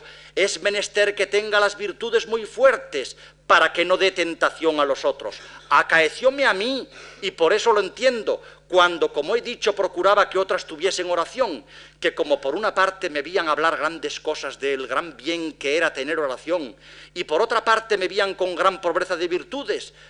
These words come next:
tenerla yo traía las tentadas y desatinadas". Se trata, por tanto, de un problema de ejemplaridad, no un problema de docencia por escritura. Y en cuanto al texto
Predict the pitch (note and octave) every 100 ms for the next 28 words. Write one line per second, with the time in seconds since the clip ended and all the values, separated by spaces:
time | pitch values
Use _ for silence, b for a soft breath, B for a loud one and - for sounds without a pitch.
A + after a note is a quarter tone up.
0 | B - C#3 G#3 F3 D3+ C#3 F#3 C3+ -
1 | _ - B2+ D3 D3+ B2 - A2+ G2 D#3+
2 | D#3+ C#3 A2 - b _ C3+ A2 - A#2
3 | - F#2 F#2+ E2 E2+ - - b b -
4 | D3 - G3+ G3+ G3+ F3 - F3 E3 E3+
5 | D3+ B _ - D#3 F#3 E3+ F3 F3+ F3
6 | E3+ - E3+ E3 F3 E3 D#3+ D#3 A#2 -
7 | B A#2+ C3+ D3+ C#3 C3 C3 C#3 B2 A2
8 | - A2+ A2 - G#2 G#2+ G2 - F#2 _
9 | G2 F2 B1+ - B B B B A#2 C#3+
10 | C3+ C#3+ C#3 C#3 C#3 - F3+ F#3+ - F3
11 | D#3+